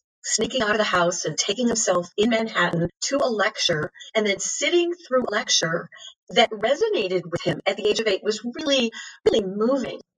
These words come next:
And sh-, what was most shocking is that then he got a private audience with the Dalai Lama.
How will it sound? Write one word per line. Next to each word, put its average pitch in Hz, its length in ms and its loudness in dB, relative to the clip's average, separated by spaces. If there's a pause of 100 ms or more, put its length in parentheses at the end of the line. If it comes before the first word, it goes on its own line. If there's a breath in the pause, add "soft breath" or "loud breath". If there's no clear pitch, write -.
(220)
And 220 220 2
sh-, - 220 0
what 233 200 2
was 240 160 2
most 269 240 2
shocking 202 440 0
is 208 140 -2
that 190 180 6 (120)
then 208 240 2
he 180 100 0
got 170 120 4
a 170 60 0
private 170 340 0
audience 156 540 0 (100)
with 170 160 2
the 175 80 0
Dalai - 300 0
Lama. 151 320 -6